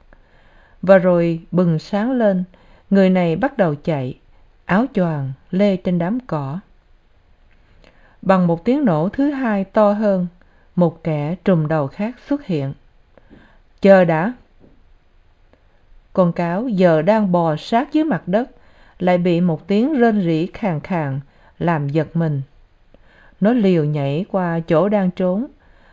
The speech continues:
đến chỗ cái rãnh nước. Một tia chớp màu xanh bắn ra, con cáo ré lên, rồi ngã xuống đất chết. Kẻ lạ mặt thứ hai trở ra hất xác con cáo lên.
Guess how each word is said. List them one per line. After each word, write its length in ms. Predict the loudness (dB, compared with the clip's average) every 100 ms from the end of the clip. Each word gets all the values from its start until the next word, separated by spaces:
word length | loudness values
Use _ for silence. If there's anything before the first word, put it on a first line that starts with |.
| _
đến 280 | 0 2 2
chỗ 280 | 2 0 0
cái 160 | -2
rãnh 280 | -2 -2 0
nước. 340 | 0 0 -4 -18 _ _ _ _ _ _ _ -20 -20 _ 0
Một 400 | 2 2 -2 -2
tia 200 | 0 2
chớp 320 | 2 2 0
màu 160 | -2 -2
xanh 360 | -2 -2 0
bắn 200 | 0 -2
ra, 340 | -2 -2 -4 -8 -12 _ _ _ -4
con 180 | -2 -2
cáo 320 | -4 -6 -4
ré 180 | -2 -2
lên, 340 | -2 -2 -4 -8 _ _ _ -20 -6
rồi 340 | -2 0 0
ngã 300 | -2 -4 -4 -4
xuống 180 | -4 -2
đất 160 | -2 -6 -12 -6
chết. 240 | -4 -4 -6 _ _ _ _ _ _ _ _ _ _ -20 _ _ _
Kẻ 240 | 2 4 2
lạ 200 | 0 -2
mặt 200 | -4 -4
thứ 160 | -4 -4
hai 400 | -2 -6 -6 -8 -4
trở 240 | -4 -2
ra 320 | -4 -6 -8 -6
hất 180 | -6 -6 -6
xác 200 | -8 -6
con 180 | -6 -4
cáo 240 | -6 -4
lên. 260 | -4 -4